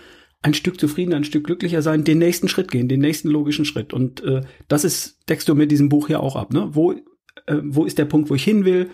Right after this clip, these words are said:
Wie komme ich da hin? Und was sind die kleinen Tricks und Kniffe, um da wirklich hinzukommen? Und zwar auch gezielt und mit Plan, also nicht zufällig. Weil wenn ich immer nur das Gleiche tue wie bisher, dann komme ich vielleicht irgendwann mal zufällig ans Ziel,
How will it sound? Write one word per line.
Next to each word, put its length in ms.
Wie 100
komme 220
ich 80
da 80
hin? 280
Und 200
was 140
sind 120
die 60
kleinen 260
Tricks 240
und 60
Kniffe, 400
um 120
da 220
wirklich 240
hinzukommen? 560
Und 160
zwar 160
auch 180
gezielt 440
und 340
mit 380
Plan, 400
also 260
nicht 240
zufällig. 520
Weil 300
wenn 460
ich 240
immer 160
nur 100
das 140
Gleiche 280
tue 300
wie 140
bisher, 320
dann 120
komme 160
ich 120
vielleicht 280
irgendwann 340
mal 120
zufällig 400
ans 220
Ziel, 240